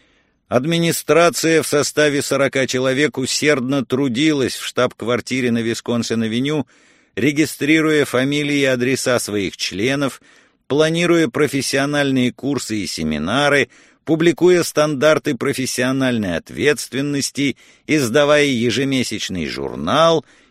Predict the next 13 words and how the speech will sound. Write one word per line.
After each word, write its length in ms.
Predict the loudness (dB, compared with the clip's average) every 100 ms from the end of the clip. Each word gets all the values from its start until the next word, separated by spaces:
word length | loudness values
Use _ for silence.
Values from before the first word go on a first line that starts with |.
| 0
и 80 | 2
разбирая 720 | 4 2 0 2 4 4 2
дисциплинарные 1040 | 0 -4 -4 -6 -4 -4 -4 -2 -2 -4 -4
нарушения. 720 | -4 -6 -6 -8 -8 -14 -18 _ _ _ _ _ _ _ _ _ _ _
Жалобы 600 | -6 0 4 6 4 4
на 160 | 0 0
судей 420 | 0 0 0 2
и 40 | 2
адвокатов 960 | 2 0 -2 2 2 4 0 -2 -8
направлялись 840 | -8 -2 0 2 2 4 4 2 0
в 100 | -2
дисциплинарный 1000 | -2 -2 -2 -4 -2 0 2 2 2 0
комитет, 800 | -2 -2 -2 0 0 0 -6